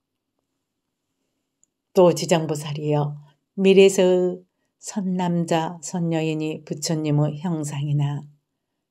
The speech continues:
보살 벽집을 전융성황의 존상을 배웠고 보시 공양하게 되면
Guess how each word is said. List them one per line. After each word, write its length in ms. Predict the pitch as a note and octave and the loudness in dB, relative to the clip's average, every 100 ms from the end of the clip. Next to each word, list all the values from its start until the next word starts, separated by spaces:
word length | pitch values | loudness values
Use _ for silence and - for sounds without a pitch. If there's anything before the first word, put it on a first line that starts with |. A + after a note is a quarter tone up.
| _ | _
보살 640 | - C#3+ C#3+ D#3 C3+ C3+ - - | 0 2 2 0 -2 -4 -10 -12
벽집을 760 | D#3+ D3 - D3 C#3+ C3+ C#3+ - _ _ _ _ _ _ _ _ _ _ _ | -10 -8 -6 -4 0 -2 -2 -10 _ _ _ _ _ _ _ _ _ _ _
전융성황의 1300 | - D3 C#3+ D3+ G3 G3+ G3 E3+ D#3 D3+ D3 C#3+ - - _ _ _ - | -8 -2 0 2 0 -2 -4 -8 -8 -4 -2 -4 -6 -16 _ _ _ -10
존상을 600 | D3 C#3 C#3+ C#3+ C3 C#3+ | -6 -4 -2 -2 -2 -4
배웠고 680 | C#3+ C3 - - C3 - - _ _ _ _ _ | -8 -10 -12 -6 -4 -4 -12 _ _ _ _ _
보시 500 | - D3 C#3 D3 C#3+ | -8 -4 -4 -2 -4
공양하게 960 | D3 D#3 D#3 D#3 D#3+ D#3+ _ - F3 E3 | -6 -10 -8 -8 -10 -12 _ -10 -4 -2
되면 460 | C#3 A#2+ G#2+ - | -2 -6 -8 -12